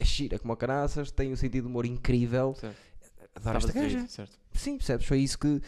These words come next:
Speaker 1: isso não é, não é, não é todo mau.
Speaker 2: Para não, a Diana com quem eu estou é, é a mesma coisa. Ou seja, nós já nos conhecíamos, ah, e ainda, ainda o Wi-Fi, falámos um bocadinho do Wi-Fi, depois uma altura que passámos muito tempo,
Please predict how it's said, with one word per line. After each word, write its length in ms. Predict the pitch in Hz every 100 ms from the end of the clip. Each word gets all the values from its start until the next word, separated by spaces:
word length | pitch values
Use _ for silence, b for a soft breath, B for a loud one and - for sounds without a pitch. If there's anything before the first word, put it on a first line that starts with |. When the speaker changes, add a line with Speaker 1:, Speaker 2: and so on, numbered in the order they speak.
| B
Speaker 1:
isso 220 | - - 135
não 180 | 131
é, 140 | 123 120
não 180 | 123 123
é, 60 |
não 160 | 117 123
é 160 | 120
todo 260 | 117 - 113
mau. 280 | 127 233 143 - -
Speaker 2:
Para 140 | 156
não, 60 | - -
a 260 | - 123
Diana 360 | 110 110 113 120
com 160 | 120 120
quem 100 | 127
eu 40 |
estou 340 | 120 147 160 -
é, 240 | - - -
é 40 | -
a 20 |
mesma 160 | 185 233
coisa. 240 | 190 190
Ou 40 | 151
seja, 160 | 110
nós 240 | 113 110 117
já 80 | 123
nos 80 | 117
conhecíamos, 560 | 123 - 160 180 - b b b b b _
ah, 540 | - 120 123 123 123 123
e 180 | 117 117
ainda, 140 | 120 117
ainda 180 | 120
o 40 | 123
Wi-Fi, 320 | 123 123 127
falámos 280 | - 123 127
um 40 |
bocadinho 160 | 127 127
do 40 |
Wi-Fi, 340 | 131 - 165 170
depois 140 | -
uma 100 | 123
altura 180 | 123 127
que 60 | 120
passámos 260 | 127 120
muito 140 | 120 120
tempo, 580 | 120 120 113 110 110